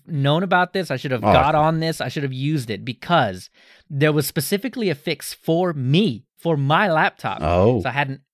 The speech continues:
Speaker 1: I had an H P laptop back in the day. And
Speaker 2: Oh.
Speaker 1: it was, um,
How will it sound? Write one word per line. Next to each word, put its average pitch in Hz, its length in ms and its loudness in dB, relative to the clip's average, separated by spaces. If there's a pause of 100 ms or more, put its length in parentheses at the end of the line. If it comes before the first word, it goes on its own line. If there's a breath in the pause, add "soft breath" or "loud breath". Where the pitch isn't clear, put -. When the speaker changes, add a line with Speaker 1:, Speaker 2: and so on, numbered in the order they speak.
(160)
Speaker 1:
I 135 40 -8
had 131 100 -6
an 123 80 -12
H 180 200 -6
P 254 80 -4
laptop 180 440 0
back 139 200 0
in 185 60 -4
the 190 80 -4
day. 110 300 -4 (320)
And - 120 -2
Speaker 2:
Oh. 78 160 2
Speaker 1:
it - 40 0
was, 120 640 -2
um, 117 600 -2